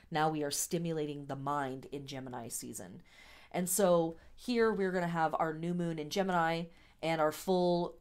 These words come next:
uh, super full strawberry moon in, uh, Sagittarius. Again, these are gonna be our last moons of spring. And while we're working with this Gemini moon,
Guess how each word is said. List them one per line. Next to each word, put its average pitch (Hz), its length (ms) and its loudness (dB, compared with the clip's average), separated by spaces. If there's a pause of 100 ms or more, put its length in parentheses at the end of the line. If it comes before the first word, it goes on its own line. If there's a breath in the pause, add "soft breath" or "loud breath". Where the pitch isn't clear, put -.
(120)
uh, 147 400 6 (100)
super 269 460 0
full 147 520 2
strawberry 175 680 0
moon 147 340 -6 (420 soft breath)
in, 147 460 -4
uh, 143 240 -4
Sagittarius. 160 920 -2
Again, 151 400 -8
these 143 180 -8
are 143 60 -6
gonna 143 160 -8
be 143 140 -4
our 135 120 -2
last 139 500 0
moons 165 580 -6
of 156 420 -4
spring. 143 720 -4 (1000 loud breath)
And 170 380 0
while 170 200 10
we're 247 100 2
working 233 240 -2
with 226 140 -4
this 214 140 -4
Gemini 190 440 0
moon, 196 420 -2